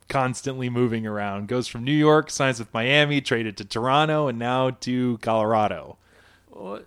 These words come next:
Speaker 2: David Price going from Tampa to, uh, I'm thinking of Shields too, uh, the, uh,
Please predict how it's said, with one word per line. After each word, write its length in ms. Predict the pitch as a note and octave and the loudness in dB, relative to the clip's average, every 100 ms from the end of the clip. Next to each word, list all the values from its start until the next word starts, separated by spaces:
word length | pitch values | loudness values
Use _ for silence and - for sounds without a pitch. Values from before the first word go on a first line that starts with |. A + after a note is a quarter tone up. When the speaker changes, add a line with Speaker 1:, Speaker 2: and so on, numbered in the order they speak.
| E3 | -12
Speaker 2:
David 280 | C#3 D3+ D3+ | -8 -6 -8
Price 300 | - - - | -12 -14 -14
going 180 | - C2 | -16 -18
from 220 | - - _ | -18 -20 _
Tampa 680 | - C#3+ D3+ D3+ D#3 D#3+ D#3 - | -16 -12 -12 -10 -10 -10 -12 -16
to, 480 | D3 C3+ C3+ C3+ - | -12 -10 -12 -14 -16
uh, 60 | C#3 | -10
I'm 240 | B2 B2 C3 | -8 -8 -10
thinking 240 | D3 C3 | -10 -10
of 80 | G2 | -12
Shields 600 | - - A2+ G2 F#2+ - | -14 -12 -12 -12 -16 -16
too, 180 | A#2 G2 | -12 -12
uh, 140 | G2+ - | -12 -16
the, 260 | A#2+ A2 A2 | -12 -10 -10
uh, 160 | G#2 | -10